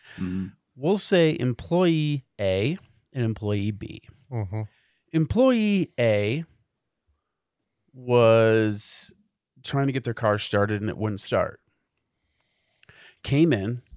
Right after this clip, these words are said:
Speaker 2: asked employee B, "Hey, can, can you help me and jumpstart my car?"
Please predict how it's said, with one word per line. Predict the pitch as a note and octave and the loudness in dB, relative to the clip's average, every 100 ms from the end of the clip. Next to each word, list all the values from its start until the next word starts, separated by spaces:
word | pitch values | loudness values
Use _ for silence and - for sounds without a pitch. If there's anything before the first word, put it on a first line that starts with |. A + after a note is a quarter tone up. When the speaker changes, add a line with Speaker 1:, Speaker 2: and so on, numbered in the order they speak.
| - - | -6 -2
Speaker 2:
asked | B2 C#3 D3+ - | 0 2 0 -2
employee | C3+ - C3 B2 A2+ | -2 2 2 2 0
B, | A2+ F#3+ C3 B2+ C3 _ _ _ _ _ _ _ | 0 2 2 0 -6 _ _ _ _ _ _ _
"Hey, | C3 B2+ B2 | -2 -2 -2
can, | - B2 G#2 - _ _ _ - | -4 -4 -4 -6 _ _ _ -8
can | B2 | -2
you | G#2 | 0
help | A#2+ A#2 | 2 0
me | A#2+ A#2 A2 G#2+ - _ | 0 0 0 -2 -8 _
and | A2+ F#2 F#2 | -4 -2 -2
jumpstart | F#2+ G#2 F#2+ G2 F#2+ | -2 -4 -4 -6 -6
my | F#2+ | -10
car?" | - - | -10 -10